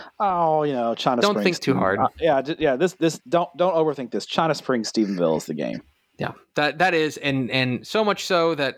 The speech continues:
Speaker 2: I think that might be it. The only, okay, I'll throw one more out there. Uh, we haven't, we haven't mentioned them, but, uh, uh,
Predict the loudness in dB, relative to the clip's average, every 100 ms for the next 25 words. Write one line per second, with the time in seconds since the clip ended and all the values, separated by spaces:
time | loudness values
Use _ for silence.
0 | _ -8 -4 -2 0 0 0 2 0 0
1 | -2 2 2 0 0 2 2 0 -8 _
2 | -2 0 2 2 2 2 0 -4 -10 -16
3 | _ _ _ _ _ 2 2 4 2 2
4 | -4 2 2 2 0 0 0 0 0 -6
5 | -16 -20 _ 0 2 2 2 0 -4 _
6 | _ _ -2 2 2